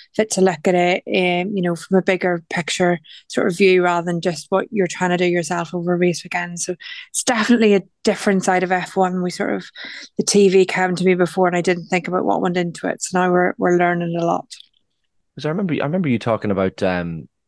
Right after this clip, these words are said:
Speaker 2: before, uh, when you see race strategists on the, in the pit lanes and the paddocks, you're, you're, you're thinking,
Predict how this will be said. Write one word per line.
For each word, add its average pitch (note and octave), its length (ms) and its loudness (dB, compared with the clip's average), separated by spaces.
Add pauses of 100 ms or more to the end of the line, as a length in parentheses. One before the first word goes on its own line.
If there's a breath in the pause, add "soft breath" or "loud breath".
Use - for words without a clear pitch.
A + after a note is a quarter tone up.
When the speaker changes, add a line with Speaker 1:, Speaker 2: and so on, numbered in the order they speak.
Speaker 2:
before, G#2 720 0
uh, - 360 -6
when A2+ 100 -4
you G#2+ 80 -4
see C3 320 2
race A2 300 0
strategists G#2+ 480 -4
on G2+ 140 -2
the, D2 580 -8
in F2 80 -10
the - 40 -8
pit - 140 -4
lanes F#2 300 -2
and C#2+ 100 -8
the - 80 -10
paddocks, - 340 -6
you're, - 120 -4
you're, D#2+ 260 -4
you're F#2 100 -4
thinking, F#2+ 300 -6